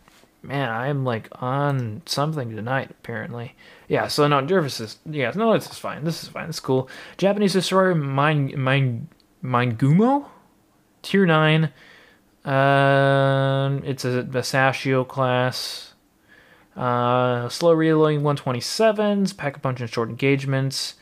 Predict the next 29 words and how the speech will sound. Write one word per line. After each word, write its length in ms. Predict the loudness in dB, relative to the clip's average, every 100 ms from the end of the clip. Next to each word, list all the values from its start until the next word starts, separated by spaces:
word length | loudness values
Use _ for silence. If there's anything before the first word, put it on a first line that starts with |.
| -20 -20 -20 -20 -20 -6
To, 240 | 2 2
uh, 100 | 2
freely 400 | 0 0 2 2
swap 520 | 0 2 2 2 -4
between 300 | -10 -2 -2
two 160 | -2 -4
different 200 | -4 0
variants 300 | 0 0 -4
of 60 | -10
torpedo, 360 | -6 0 2
one 160 | 2 2
being 180 | 0 2
long 300 | 0 0 0
range, 360 | 0 -2 -4
slow 280 | -6 0 0
speed, 360 | 0 0 0 0
easy 240 | -2 -2
to 100 | -4
detect, 380 | -2 -2 -2 -4
other 240 | -2 -2
being 180 | 0 -2
incredibly 340 | -2 -4 -2 -2
fast, 340 | 0 0 0
harder 220 | -2 0
to 40 | -2
spot, 320 | 2 0 0
extremely 440 | -8 -4 -2 0
short 240 | 0 -2 0
range. 440 | 0 0 -2